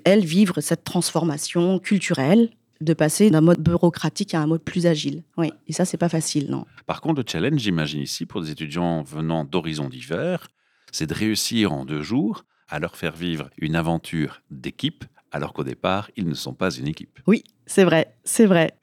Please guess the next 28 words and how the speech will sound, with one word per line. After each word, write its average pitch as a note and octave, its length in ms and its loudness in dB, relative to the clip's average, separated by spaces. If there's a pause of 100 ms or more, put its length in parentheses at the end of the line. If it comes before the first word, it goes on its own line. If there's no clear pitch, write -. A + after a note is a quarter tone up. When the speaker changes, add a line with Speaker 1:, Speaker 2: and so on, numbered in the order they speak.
Speaker 2:
<laughs> C#3+ 180 -4
Ça G#2 120 0
se - 80 -8
passe F#2+ 160 4
bien ? G#2+ 320 0
Speaker 1:
Eh A3+ 140 8
bien, C4+ 680 8
sur - 460 6
le C#4+ 80 12
moment, A#3+ 600 8 (760)
ils G3 100 6
sont A#3 160 8
challengés, F3+ 760 8
et F#3 80 8
sur A#3+ 200 8
le B3 100 12
moment, G3 380 10
ils F3+ 80 6
se - 120 2
demandent E3+ 160 8
comment G3 160 6
ils F#3 120 8
vont E3 100 6
y E3+ 80 8
arriver. D3 540 2 (120)
Et F3+ 80 6
puis - 240 0
après, G3+ 560 4